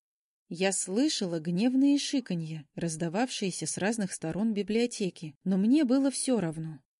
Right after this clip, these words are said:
Грудь гневно вздымалась, щеки пылали. Этот хам просто наклонился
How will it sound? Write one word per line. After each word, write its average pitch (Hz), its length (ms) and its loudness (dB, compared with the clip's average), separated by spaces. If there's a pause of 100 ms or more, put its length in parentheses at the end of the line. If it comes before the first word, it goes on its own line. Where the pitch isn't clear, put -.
(320)
Грудь 180 340 0
гневно 208 480 0
вздымалась, 208 760 2 (120)
щеки - 380 -2
пылали. 208 640 0 (280)
Этот 202 320 0
хам 254 440 2 (140)
просто 214 340 2
наклонился 196 840 2